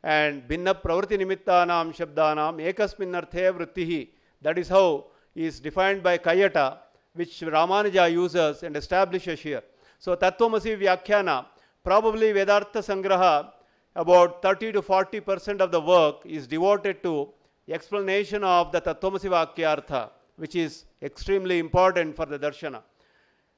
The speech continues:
And he also establishes that Brahman is distinct and different from everything else. Brahmana samasta, s-, swetara samasta vilakshanatvam. He is dif-,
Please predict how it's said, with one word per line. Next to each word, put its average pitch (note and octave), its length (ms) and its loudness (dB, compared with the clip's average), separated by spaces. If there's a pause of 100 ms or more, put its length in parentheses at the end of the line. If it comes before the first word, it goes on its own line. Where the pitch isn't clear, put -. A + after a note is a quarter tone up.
And F3 500 0
he D#3+ 140 -6
also G#3 320 4
establishes G#3 880 0
that F3 420 -2 (320)
Brahman E3 580 -6 (200)
is E3 460 -6 (320)
distinct E3+ 680 -2 (160)
and D3+ 340 0
different F#3 420 -2
from D#3+ 160 -6
everything E3+ 440 -4
else. E3+ 440 0 (320)
Brahmana E3 760 -2 (180)
samasta, F3 640 2
s-, D3 360 -6
swetara F#3+ 400 2
samasta G3+ 400 -4
vilakshanatvam. F3 720 -4 (300)
He D#3+ 80 -10
is D3+ 120 -10
dif-, F3 280 -6